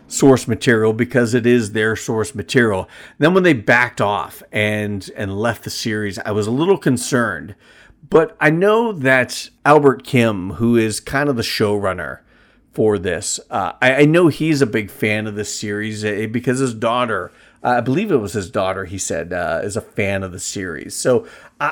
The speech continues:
I'm hoping that he shows the same reverence to this that the creators would have. And f-, speaking of the creators, I know that the creators, um, Michael DiMartino and Brian Konietzko, I know that they're doing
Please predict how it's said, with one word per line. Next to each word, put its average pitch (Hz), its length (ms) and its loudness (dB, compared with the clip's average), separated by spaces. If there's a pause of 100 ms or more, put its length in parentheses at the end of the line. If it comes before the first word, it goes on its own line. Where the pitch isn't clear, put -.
I'm 160 200 2
hoping 170 480 0
that 131 140 0
he 127 380 -2
shows 117 440 -2
the 110 60 -12
same 104 380 -4
reverence 98 580 -6 (340)
to 127 120 2
this 110 300 0
that 107 180 -6
the 101 80 -10
creators 104 680 -4
would 120 140 -2
have. 104 460 -2 (340)
And 135 320 4
f-, - 320 -10
speaking 202 480 2
of 139 160 4
the 117 80 -2
creators, 113 720 0
I 113 300 0
know 127 220 4
that 123 200 -4
the 104 140 -6
creators, 120 720 -2 (160)
um, 95 580 -2 (100)
Michael 123 280 4
DiMartino 117 880 2
and 107 400 -2
Brian 110 520 -2
Konietzko, 120 920 0
I 123 140 2
know 151 240 2
that 135 180 -2
they're 156 240 6
doing 131 720 0